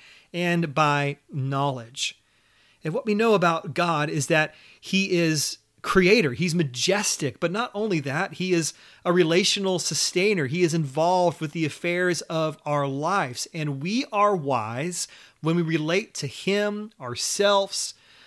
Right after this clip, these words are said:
the world around us, and even the material world in a way that is wise, in a way that does not just bring about our own fulfillment or human flourishing, but in a way that brings out the very glory of God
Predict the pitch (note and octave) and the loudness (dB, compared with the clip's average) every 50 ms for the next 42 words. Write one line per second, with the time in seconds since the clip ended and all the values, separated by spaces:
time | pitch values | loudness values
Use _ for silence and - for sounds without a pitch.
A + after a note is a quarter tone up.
0 | - _ _ - C#3 B2 B2 C#3+ E3+ F#3+ G3 F#3 F3+ E3+ D3+ D#3 D#3+ E3+ F3 F3+ | -20 _ _ -2 -2 0 0 2 4 4 4 4 4 2 2 2 2 2 2 0
1 | F3+ F3+ F3+ F3 - - - E3 D3+ E3+ G#3 G#3 G#3+ G3+ G3+ F#3+ - - - - | 0 -2 -2 -2 -4 -4 -2 0 0 0 2 2 0 0 0 0 -2 -2 -2 -2
2 | G#3+ A3+ B3 C4 A#3 F3 D3 C3 C3 B2+ B2+ B2+ C#3 D#3 D3+ - _ _ _ - | -2 -2 -2 0 0 -2 -2 -2 -4 -4 -2 -2 -4 -4 -6 -10 _ _ _ -20
3 | _ _ _ _ _ - F3 F3 F3 D#3+ D#3 F3+ G3 G3+ G3+ F3 D3 E3+ E3+ F3 | _ _ _ _ _ -4 0 2 2 2 4 4 4 6 4 4 4 4 2 2
4 | E3+ - F#3+ F3+ F#3 F#3 F3+ E3 D3 - - _ _ - C#3 A#2+ C#3+ E3+ G3+ A#3 | 0 2 4 4 6 4 4 2 -2 -6 -8 _ _ -10 -4 0 2 4 4 4
5 | G3 A#2 A#2 - - - - - - _ _ _ _ _ _ _ _ - E3+ E3+ | 2 -2 -6 -12 -14 -14 -12 -14 -14 _ _ _ _ _ _ _ _ -2 0 2
6 | E3+ D#3+ F3+ F#3 G#3 G#3+ G#3 F3 F#3 - - - _ _ _ _ _ - G3 E3 | 2 2 4 4 4 4 4 4 2 -2 -2 -8 _ _ _ _ _ -6 -4 -4
7 | D#3 G#3 A#3+ A#3+ - - F#3 D#3+ - F#3+ F#3 F3 E3 C#3+ D#3 D3 C#3+ D3 - D#3+ | -2 -2 -2 -2 -2 -4 -4 -2 0 2 2 2 2 2 0 0 0 -2 -2 0
8 | D#3 E3 E3+ E3+ - E3 D#3 D#3 D#3+ D#3 D3+ C#3 - _ - _ _ _ _ _ | 4 4 4 4 4 0 0 2 2 2 0 0 -2 _ -20 _ _ _ _ _
9 | _ - - C#3 - - - F3+ F3 F3 F3 E3+ F3 E3+ E3 E3 - - C#3+ C3+ | _ -8 -8 -8 -6 0 2 4 4 4 4 4 4 2 2 0 -2 -4 -6 -6
10 | - - - F3+ E3+ D#3 D3 - - E3 D#3+ E3 D#3+ D3+ - - - D#3 D#3 D#3 | -4 0 0 2 2 2 0 -2 -2 -2 0 0 2 0 0 0 0 0 -2 0
11 | D3 D#3 D3+ - - - - - - - F3+ F#3+ F3+ D#3 E3+ F3 G3 G#3 G3+ F#3 | 0 0 -2 -2 -4 -12 -20 -12 -6 -2 2 2 4 4 4 6 6 6 6 4
12 | E3+ E3+ C#3+ F3 E3+ E3 D3 D#3+ D#3 D#3 D#3 C#3+ D3 B2 B2 D3+ E3 E3+ E3+ E3+ | 0 -2 -2 -2 -2 0 0 0 0 0 -2 -4 -4 -4 -2 0 2 4 4 4
13 | F3 F3+ E3+ C3+ B2+ C3+ D3 E3 F3 F#3+ G3 F#3 E3+ D3+ C3+ B2 - C#3+ C3 C3+ | 2 0 -2 -8 -6 -4 -2 0 2 4 4 4 4 2 0 0 0 0 2 2
14 | C3+ - C3 C#3 | 2 0 0 -4